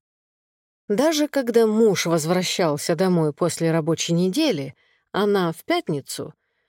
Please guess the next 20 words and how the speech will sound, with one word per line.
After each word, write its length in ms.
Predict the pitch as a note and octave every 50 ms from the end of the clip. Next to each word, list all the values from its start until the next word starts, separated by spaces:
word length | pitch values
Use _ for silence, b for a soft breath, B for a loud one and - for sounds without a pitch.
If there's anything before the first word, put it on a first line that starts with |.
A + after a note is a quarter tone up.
| _ _ _ _
потому 280 | - A#3+ - D#4 D#4+ E4+
что 160 | - - G#3 F#3
он 120 | E3+ D#3+
устал, 540 | D#3+ C#3+ - - - F3+ F3 F#3+ G#3 A3+ A3+ - _ _ _ _
он 140 | - F3 F3+
вообще 340 | E3 E3+ F3 - - - F4+
всегда 380 | - - - E3 E3 - D#3+ D3
был 160 | D3+ D#3+ D#3
усталым 480 | E3+ E3 - - D#3+ C3+ C#3+ C#3+ D3+
и 80 | D#3 D#3
иногда 300 | D#3+ D#3+ D#3 D#3 F3+ F3+
мучился 520 | F3+ F3+ F#3 F3+ - G#3 G#3 - - A#3
желудком, 600 | A#3 C4 D#4+ E4 C4 F3+ C3+ - - - D3 D#3
потому 320 | - E3+ - F3 E3 E3 D#3+
что 160 | - - F3
по 100 | - F#3
пути 320 | - A#3+ B3+ - - F#3
домой 320 | D#3 E3+ F3+ F3 E3 D3+ C#3
пил 260 | - - F3 D3+ C#3
кофе 420 | - - - - - - - D#3